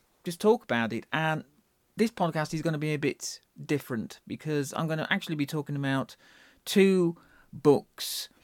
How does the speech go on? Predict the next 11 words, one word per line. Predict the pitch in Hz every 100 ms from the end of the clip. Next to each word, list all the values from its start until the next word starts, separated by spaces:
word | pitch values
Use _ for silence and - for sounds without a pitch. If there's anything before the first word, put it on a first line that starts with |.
| _ - _ _
that | 156 147
are | 147 147 147 147 147 -
to | - 143
do | 160 165
with | 147 143 139 139 131 - -
my | - 180 185
favourite | 170 131 113 78
photographer, | 117 131 123 123 123 123
Larry | 127 123 123
Burrows. | 127 127 104 76 67 - - _ _ _ _ _ _ _ _ - - - _
Um, | 123 127 127 127 127 131 123